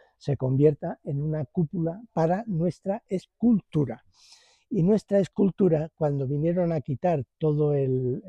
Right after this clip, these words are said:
no es el brezo, es el, eh, el mimbre que tenía puesto cuando los arbolitos eran pequeños y aquí estaba pintando, pues al quitarlo, los señores que vinieron se cargaron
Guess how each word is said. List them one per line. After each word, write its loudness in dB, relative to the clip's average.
no -2
es 0
el -2
brezo, -4
es -4
el, -2
eh, -8
el 2
mimbre 4
que 2
tenía -4
puesto -2
cuando -4
los -4
arbolitos -2
eran -4
pequeños -4
y -2
aquí 0
estaba 2
pintando, -4
pues -2
al -2
quitarlo, 0
los -4
señores 0
que -2
vinieron 0
se 2
cargaron 0